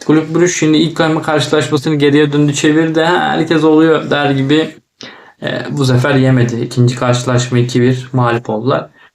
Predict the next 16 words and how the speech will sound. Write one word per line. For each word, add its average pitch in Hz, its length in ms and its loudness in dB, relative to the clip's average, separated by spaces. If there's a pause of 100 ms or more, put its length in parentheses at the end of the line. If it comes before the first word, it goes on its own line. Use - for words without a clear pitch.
(140)
Burada 160 260 4
ben 165 120 4
evlerinde 160 480 2
net 160 220 0
bir 156 100 0
galibiyet 156 500 2
bekliyorum. 143 580 0 (1080)
Umarım 131 460 0 (220)
yanılmayız. 123 800 -2 (1500)
Şimdi 127 400 2
on 196 280 4
birinci 175 280 2
karşılaşmamız 160 800 0
yine 156 200 2
Belçika'dan 139 640 0
Genk 135 340 0